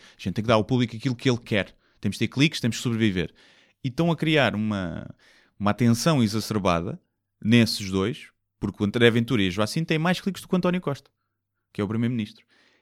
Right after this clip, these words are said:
E estão-se a cagar para o que é que estão a dar ao público. E estão-lhes a dar, estão a fazer o que não é jornalismo, que é dar ao público aquilo que ele quer ver, e isso não é ser jorna-, jornalista, e estão a, a criar,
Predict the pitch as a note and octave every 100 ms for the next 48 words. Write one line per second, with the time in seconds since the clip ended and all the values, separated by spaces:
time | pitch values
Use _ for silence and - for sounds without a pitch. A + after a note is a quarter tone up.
0 | _ _ - C3+ A#2 F2+ - - _ _
1 | _ A#2+ G#2+ F#3+ E3+ C3 A2+ C#3 - -
2 | G#2+ A#2+ A#2+ A2+ A2 G2 F2 D#2+ D#2 -
3 | G#2 A2 A2 G2+ G2+ F2+ E2 - G2 A#2+
4 | A2 G#2 F#2 - G#2+ G2+ F2 F#2+ G#2+ D#3+
5 | - - F2+ D2+ - _ _ _ G#2+ A2+
6 | G2+ F2 - B2 G#2 F#2+ A#2+ G#2 G2+ -
7 | G#2 E2+ F#2 - - F2+ E2+ F2 - F2
8 | E2+ E2+ F2 E2+ F#2+ F2 F2 F#2 D3 -
9 | F#3 _ - - _ B2+ - E3+ E3+ F3
10 | F#3 G3 G3 G#3 G#3 A3+ B3 B3+ - -
11 | - - B2+ D#3 E3 D3+